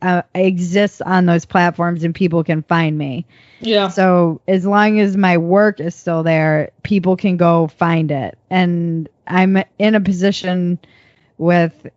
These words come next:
Speaker 1: even just being on Dave Rubin's platform on Locals, that feels,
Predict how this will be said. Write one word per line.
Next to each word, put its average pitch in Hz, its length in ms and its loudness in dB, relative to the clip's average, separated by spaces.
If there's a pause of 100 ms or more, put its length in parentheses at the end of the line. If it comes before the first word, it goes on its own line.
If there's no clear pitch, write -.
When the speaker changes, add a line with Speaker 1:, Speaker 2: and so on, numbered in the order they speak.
(140)
Speaker 1:
even 196 280 0
just 185 240 -4
being 185 200 0
on 180 140 0
Dave 175 220 2
Rubin's 240 640 0 (160)
platform 196 480 0
on 175 180 0
Locals, 208 580 2
that 175 320 0
feels, 175 460 0